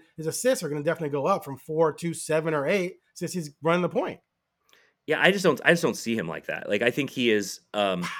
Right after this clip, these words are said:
Speaker 2: I think he's, I think he's streakier shooter than you think. I think he is, um, a real liability defensively. And I think that once he is the focal point of defenses, like, once, once defenses can afford to key in on him,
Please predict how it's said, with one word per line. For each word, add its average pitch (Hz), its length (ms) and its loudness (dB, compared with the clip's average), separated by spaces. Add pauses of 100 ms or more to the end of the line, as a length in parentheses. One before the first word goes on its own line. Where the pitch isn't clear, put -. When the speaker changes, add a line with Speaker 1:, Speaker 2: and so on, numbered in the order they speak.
(140)
Speaker 2:
I 123 60 0
think 120 120 -2
he's, 113 220 0 (240)
I 117 80 0
think 117 100 -4
he's 101 280 -6 (100)
streakier 131 640 -4
shooter 110 300 0
than 104 120 -4
you 101 80 -4
think. 92 500 -10
I 98 100 -6
think 104 180 -8
he 95 480 -8
is, 90 540 -4 (460)
um, 92 340 -2 (140)
a 95 140 -4 (200)
real 117 200 4
liability 104 680 2
defensively. 87 760 -6
And 98 140 -4
I 95 80 -2
think 107 240 -6
that 90 160 -2
once 110 300 -2
he 107 240 -2
is 110 120 2
the - 100 -4
focal 101 360 -2
point 117 360 -2
of 104 200 -2
defenses, 131 600 -4
like, 98 200 0
once, 117 400 -2
once 120 300 -2
defenses 110 560 -4
can 110 460 -6 (280)
afford 110 560 -2
to 101 200 -4 (400)
key 110 220 -2
in 107 100 4
on 131 140 0
him, 165 380 0